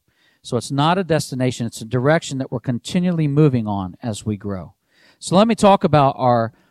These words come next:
baseball diamond. It's up on the screen behind you, as well as the classes that we're gonna go through. And what we're trying to do, how many baseball fans? Yes, it's baseball season.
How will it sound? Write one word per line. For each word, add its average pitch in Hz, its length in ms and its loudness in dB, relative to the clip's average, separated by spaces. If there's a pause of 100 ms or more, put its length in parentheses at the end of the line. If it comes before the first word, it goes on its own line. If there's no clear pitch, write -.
(120)
baseball 135 480 2
diamond. 110 420 -2
It's - 120 -6
up 143 140 0
on 135 100 0
the 127 80 -2
screen 147 320 0
behind 139 320 0
you, 123 60 0
as 113 120 -2
well 131 200 2
as 131 100 -2
the 117 80 -6
classes 143 720 -6 (360)
that 117 300 0
we're 120 160 0
gonna 117 200 0
go 120 200 4
through. 95 400 -6 (400)
And 127 120 -4
what 180 120 4
we're 175 80 6
trying 175 280 2
to 156 40 -2
do, 143 140 2
how 185 100 2
many 196 120 0
baseball 180 420 2
fans? 208 560 -2 (680)
Yes, 117 440 -4
it's 101 140 -12
baseball 160 760 2
season. 131 640 -4